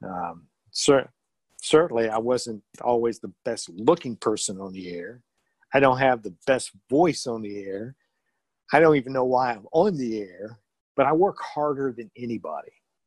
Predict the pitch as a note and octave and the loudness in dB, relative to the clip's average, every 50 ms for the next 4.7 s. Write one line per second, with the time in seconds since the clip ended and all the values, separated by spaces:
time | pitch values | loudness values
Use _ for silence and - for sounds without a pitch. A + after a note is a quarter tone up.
0 | _ _ _ - _ _ _ - B2 C#3+ F3+ G3 E3 D3 C#3 C3+ - - - - | _ _ _ -20 _ _ _ 2 4 4 6 6 4 2 0 0 -2 -6 -6 -4
1 | D3 C#3 C#3+ C#3 C3 B2+ A#2+ A#2 A#2 - - C3 B2+ B2 A#2 - - - C3 A#2+ | -4 -2 0 0 0 0 0 -2 -4 -10 -6 -4 -4 -4 -6 -6 -4 -2 -2 -2
2 | A2+ G#2+ G#2 B2 B2+ B2+ C3+ D3 C#3+ - A#2+ A#2 A#2 A2 G#2 - - - - B2+ | -2 -4 -6 -4 -2 -2 -2 -2 -4 -4 -2 -2 -2 -2 -4 -6 -8 -4 -2 0
3 | B2 B2+ B2+ B2+ C#3 B2+ - _ - A#2 A#2+ A#2+ A2+ - - A#2 A2+ A2 A2 G#2+ | 0 0 -2 -4 -8 -10 -10 _ -4 -2 0 0 -2 -2 -4 -6 -4 -2 -2 -2
4 | G#2 G2+ G2+ G2+ G#2 G2+ G2+ G2 F#2+ F#2 F#2 F#2 - - | -2 -2 -4 -4 -4 -4 -6 -8 -10 -12 -14 -12 -12 -12